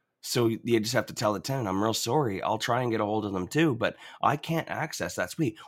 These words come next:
"What do you mean you can't access the suite?" "Well, w-, just like yours, I have to give a twenty-four hour notice.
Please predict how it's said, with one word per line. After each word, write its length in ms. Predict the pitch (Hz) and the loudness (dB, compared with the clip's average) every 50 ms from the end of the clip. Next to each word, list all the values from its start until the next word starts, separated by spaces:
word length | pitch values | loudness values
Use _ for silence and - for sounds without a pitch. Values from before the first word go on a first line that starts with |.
| - | -2
"What 100 | 143 160 | 0 2
do 60 | 175 | 2
you 120 | 180 185 196 | 2 2 0
mean 240 | 220 240 240 226 170 | -2 -2 -2 -2 -2
you 80 | 113 | -4
can't 220 | - - 76 71 - | -4 -8 -12 -12 -14
access 380 | - - - - - - - | -16 -16 -16 -16 -14 -16 -16
the 100 | - - | -16 -18
suite?" 260 | - - - - - _ _ | -18 -18 -18 -20 -20 _ _
"Well, 220 | - - 139 165 | -14 -10 -8 -8
w-, 160 | 165 160 - - | -6 -8 -8 -8
just 200 | - 139 135 - | -8 -8 -6 -4
like 160 | 165 151 147 175 | -4 -4 -4 -2
yours, 260 | 185 175 131 - - | -2 0 -2 -2 -4
I 60 | 98 | -8
have 180 | 113 120 139 - | -10 -10 -12 -12
to 100 | - 139 | -14 -14
give 120 | - 156 | -12 -12
a 40 | 165 156 | -12 -10
twenty-four 480 | - - 87 107 113 - - 95 95 | -10 -10 -10 -10 -10 -10 -10 -10 -8
hour 160 | 101 113 123 | -8 -8 -8
notice. 480 | 131 156 190 196 - - - - - - | -6 -6 -6 -6 -8 -10 -12 -14 -14 -16